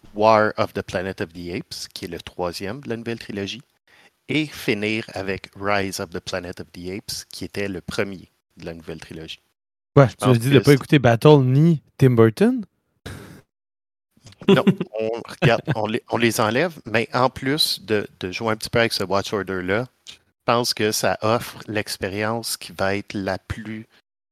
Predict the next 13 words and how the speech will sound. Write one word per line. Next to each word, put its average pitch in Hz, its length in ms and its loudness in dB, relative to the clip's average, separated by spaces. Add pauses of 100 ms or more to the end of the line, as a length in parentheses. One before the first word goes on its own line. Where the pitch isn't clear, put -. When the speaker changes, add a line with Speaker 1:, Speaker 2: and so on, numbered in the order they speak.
(600)
Speaker 1:
euh, 92 180 -12 (120)
la 101 160 -8
plus 117 260 -6
intéressante, 110 640 -2
puis - 80 -6
que - 100 -16
tu 92 60 -16
vas 92 100 -4
pouvoir 107 500 4
le 98 240 -6
plus - 440 -4
triper, 113 480 -2
puis - 260 -16